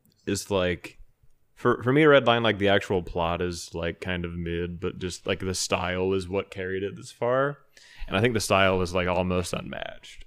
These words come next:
I think, like, the, the, the, the vibe that it, it, it shows and, like, the visuals and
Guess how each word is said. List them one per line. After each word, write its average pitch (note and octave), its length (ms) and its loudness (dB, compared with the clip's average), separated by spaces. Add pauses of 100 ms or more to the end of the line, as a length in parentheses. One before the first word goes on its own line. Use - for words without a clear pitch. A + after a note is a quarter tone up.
I - 60 -12
think, F#2+ 240 -8
like, F#2 160 -2
the, F#2 260 -4 (420)
the, A#2 240 2 (420)
the, A#2+ 240 2
the C3+ 200 2
vibe G#2+ 560 4
that G#2 160 2
it, G2+ 140 2 (180)
it, F#2+ 160 -8 (200)
it G2+ 140 -6
shows F#2+ 480 0
and, G2 80 0
like, F2+ 160 -2
the F#2+ 80 0
visuals F2+ 840 0
and E2+ 180 -6